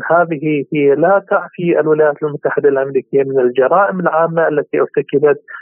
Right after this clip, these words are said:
آه، في، آه، سجن أبو غريب وغيره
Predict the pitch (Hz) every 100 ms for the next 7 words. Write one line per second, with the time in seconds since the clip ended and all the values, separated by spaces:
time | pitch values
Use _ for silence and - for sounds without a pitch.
0 | - 151 139 139 127 - 143 139 131 131
1 | 127 120 - 143 135 - 135 131 131 131
2 | 127 131 131 135 131 127 123 127 127 120